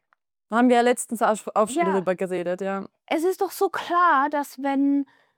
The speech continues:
Speaker 2: es gibt Sexualverbrechen, dann ist uns doch klar, dass man da drüber reden muss, dass man das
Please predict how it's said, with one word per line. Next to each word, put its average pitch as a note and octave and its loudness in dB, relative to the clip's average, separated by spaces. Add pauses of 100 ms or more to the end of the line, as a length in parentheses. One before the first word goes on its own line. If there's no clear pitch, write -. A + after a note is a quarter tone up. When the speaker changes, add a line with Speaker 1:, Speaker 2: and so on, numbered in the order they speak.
(320)
Speaker 2:
es - -4
gibt - 0
Sexualverbrechen, A3+ -2
dann C4+ -2
ist D4+ -6
uns F4 -2
doch D#4+ -4
klar, C4 0
dass D4 -4
man C#4 -2
da C#4 -4
drüber C4 -4
reden B3+ 0
muss, A3 -4
dass A#3 -6
man A#3+ -2
das A#3+ 0